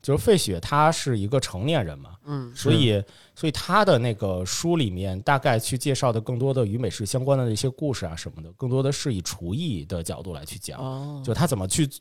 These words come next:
Speaker 1: 呃，怎么去发挥自己的一些，呃，才能，或者是怎么发挥自己的一些创意，来做一些，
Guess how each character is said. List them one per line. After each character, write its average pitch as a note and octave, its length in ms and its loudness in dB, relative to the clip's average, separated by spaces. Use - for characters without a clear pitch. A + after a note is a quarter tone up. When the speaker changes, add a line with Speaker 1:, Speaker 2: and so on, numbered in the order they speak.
Speaker 1:
呃， A2 180 2
怎 G2+ 160 0
么 G2+ 80 -2
去 D3+ 100 0
发 D#3+ 200 6
挥 D#3+ 160 4
自 D#3+ 120 0
己 G#2+ 140 -4
的 D#2+ 80 -6
一 G2 80 -2
些， B2+ 440 4
呃， F#2 300 0
才 F#2+ 320 -4
能， G#2 220 0
或 A#2+ 100 2
者 G2+ 80 2
是 A2 100 2
怎 G2+ 100 -6
么 E2 100 -6
发 B2 160 -2
挥 C3 160 2
自 - 240 -4
己 - 20 0
的 F2+ 60 -2
一 F#2 40 -4
些 E2 140 -2
创 G#2+ 340 0
意， E2 240 -6
来 F2 140 -4
做 B2+ 180 2
一 G2 60 2
些， A#2 360 0